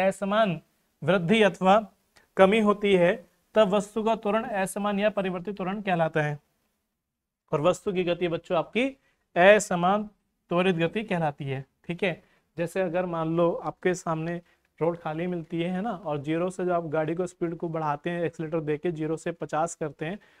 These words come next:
मान लेते हैं ज़ीरो से पचास तक जाने में आपको दो सेकंड का समय लगता है, ठीक है।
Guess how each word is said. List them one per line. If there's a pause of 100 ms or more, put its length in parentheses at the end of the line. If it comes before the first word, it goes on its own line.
(100)
मान
लेते
हैं
ज़ीरो
से
पचास
तक
जाने
में
आपको (520)
दो
सेकंड
का
समय
लगता
है, (360)
ठीक
है।